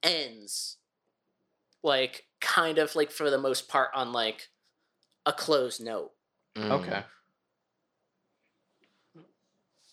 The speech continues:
Speaker 1: But it was, it was pretty good. I'm happy they're coming out with a second season.
Speaker 3: That's good.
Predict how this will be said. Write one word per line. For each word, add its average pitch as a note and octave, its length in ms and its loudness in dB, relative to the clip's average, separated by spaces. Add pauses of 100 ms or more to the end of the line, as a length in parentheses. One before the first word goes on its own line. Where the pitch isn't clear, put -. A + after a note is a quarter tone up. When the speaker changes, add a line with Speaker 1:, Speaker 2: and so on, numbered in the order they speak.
(840)
Speaker 1:
But C3 240 4
it D#3+ 60 2
was, F3 280 4
it F#3 100 4
was F3 140 2
pretty C#3+ 260 0
good. E2+ 200 -4 (480)
I'm D3+ 160 4
happy D#3 260 2
they're C#3 120 0
coming C3 240 -4
out A#2 140 0
with A2+ 100 -6
a G#2+ 60 0
second G2 340 -2
season. F2 400 -6 (200)
Speaker 3:
That's - 180 -4
good. - 280 -10